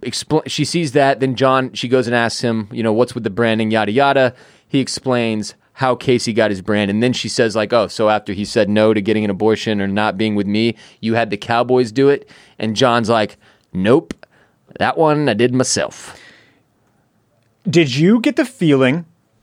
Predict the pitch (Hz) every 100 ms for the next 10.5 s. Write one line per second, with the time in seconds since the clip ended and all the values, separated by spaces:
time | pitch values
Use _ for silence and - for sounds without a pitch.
0 | _ _ _ _ _ _ _ _ _ _
1 | _ - 117 135 127 - _ - 113 143
2 | 139 123 123 123 101 127 117 107 - 117
3 | 98 - 95 87 80 - - _ _ _
4 | _ _ _ _ _ _ _ _ _ _
5 | _ _ _ - - - _ _ _ _
6 | _ _ _ _ 165 190 202 202 185 139
7 | - _ _ _ 135 120 135 135 131 131
8 | 131 131 123 - 139 123 123 - 117 117
9 | 110 - 117 107 123 107 107 107 151 156
10 | 113 107 110 110 104